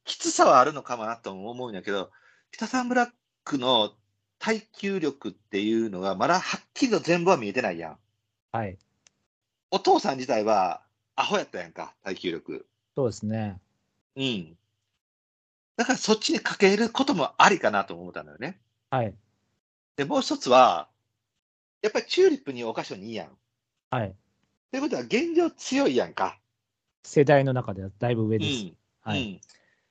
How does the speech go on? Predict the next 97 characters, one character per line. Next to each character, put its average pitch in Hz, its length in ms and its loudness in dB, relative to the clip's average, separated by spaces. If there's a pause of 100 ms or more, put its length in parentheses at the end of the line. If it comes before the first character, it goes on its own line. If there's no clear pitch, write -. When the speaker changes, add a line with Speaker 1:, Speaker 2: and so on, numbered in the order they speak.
(280)
Speaker 1:
て 277 80 0
い 277 100 2
う 285 60 -2
の 208 100 2
を 147 40 0
考 214 300 -2
え 208 100 2
た 117 100 0
ら、 107 400 6 (240)
エ 240 80 0
ル 381 120 4
フ 233 100 -6
ィ 170 80 -6
ン - 20 -8
四 139 240 -6
番 139 160 -4
人 127 80 -16
気、 107 100 -12
チ - 160 -10
ュ 240 40 -4
ー - 20 -4
リ 185 120 -6
ッ - 40 -20
プ 131 80 -4
六 127 180 -2
番 139 200 -2
人 131 140 -10
気、 110 100 -4
桜 113 80 0
花 202 120 0
賞 156 120 0
六 123 200 -4
番 123 200 -2
人 120 100 -6
気 - 120 -18
っ - 40 -20
て 101 80 -6
い 98 40 0
う - 20 -2
の 92 80 -2
は 90 40 -4
不 - 120 -10
当 302 180 6
な 320 80 6
人 127 160 2
気 139 80 2
や 120 60 8
っ - 20 -12
た 113 80 0
か 113 80 2
な 110 100 4
と 113 120 -4
も 98 80 -6
思 101 120 -6
っ - 40 -10
た - 100 -8
の - 60 -16
よ。 71 160 -20 (260)
Speaker 2:
は 110 160 0
い 104 40 -4
は 90 120 -8
い 87 40 -10
は - 120 -16
い 78 40 -16
は - 60 -16
い。 - 160 -20 (800)
Speaker 1:
あ 123 100 0
の、 110 120 0
二 127 120 0
番 196 140 6
人 240 100 -2
気、 170 80 -2
二 131 80 -2
着、 117 160 2
二 107 80 -2
番 120 140 2
人 127 80 -2
気、 113 80 -10
二 110 80 -8
着 117 180 -2
ま 190 100 8
で 208 60 8
は 123 60 4
言 120 80 6
わ 131 100 4
へ 110 60 -8
ん 82 60 -12
け - 80 -8
れ 85 80 -4
ど 80 80 -14
も。 90 300 -6 (260)
Speaker 2:
は 120 120 2
い 101 60 -2
は 107 140 -8
い 101 40 -8
は 98 140 -14
い。 92 120 -14